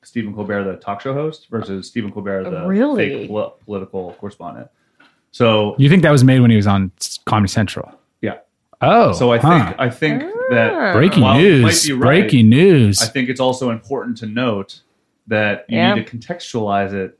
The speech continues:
Speaker 1: with who he was then versus
Speaker 3: Yeah.
Speaker 1: who he is now.
Speaker 3: Who I kind of maybe liked
Speaker 1: Right.
Speaker 3: better.
Speaker 2: Yeah.
Speaker 1: Well, I don't, you know, I don't
Speaker 3: I don't know.
Speaker 1: dislike, I, th-, I think the one thing that's nice about Stephen Colbert now is, like, he's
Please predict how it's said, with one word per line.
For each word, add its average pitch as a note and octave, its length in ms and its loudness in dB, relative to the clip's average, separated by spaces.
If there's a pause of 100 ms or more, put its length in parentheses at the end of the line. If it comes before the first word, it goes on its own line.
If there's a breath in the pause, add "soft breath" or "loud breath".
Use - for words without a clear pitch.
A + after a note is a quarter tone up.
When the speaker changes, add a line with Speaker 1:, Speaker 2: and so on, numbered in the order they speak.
(120)
Speaker 1:
with A2 180 -8 (180)
who A#2 120 -4
he A2+ 60 -4
was G2 360 -10
then G2+ 520 -8 (140)
versus G2+ 240 -6
Speaker 3:
Yeah. A2+ 240 2
Speaker 1:
who F2+ 60 -8
he F2+ 40 -16
is F#2 120 -20
now. F2 340 -14
Speaker 3:
Who A#2+ 320 4
I A2+ 140 4
kind D3+ 260 0
of A#2+ 180 0
maybe A2 280 2
liked G2+ 340 -2
Speaker 1:
Right. F#2+ 60 -16
Speaker 3:
better. D3+ 360 -2
Speaker 2:
Yeah. F3+ 260 0
Speaker 1:
Well, F#3 120 2
I F#3 140 0
don't, F#3+ 100 -8
you B3 80 0
know, C4+ 120 -2
I A3 120 0
don't - 80 2
Speaker 3:
I - 20 2
don't C#4 140 6
know. A#2 80 6
Speaker 1:
dislike, G#2 460 0 (200)
I, E3+ 60 -4
th-, - 120 -8
I G3+ 100 -2
think E4+ 160 -2
the E4 60 0
one F3+ 220 0
thing F3 120 -6
that's B2 120 -4
nice A#2 160 -2
about A2 160 -6
Stephen G#2 260 -8
Colbert G2 280 -6
now G2 280 -8
is, G2 120 -10
like, G2 120 -8
he's D#3 200 -10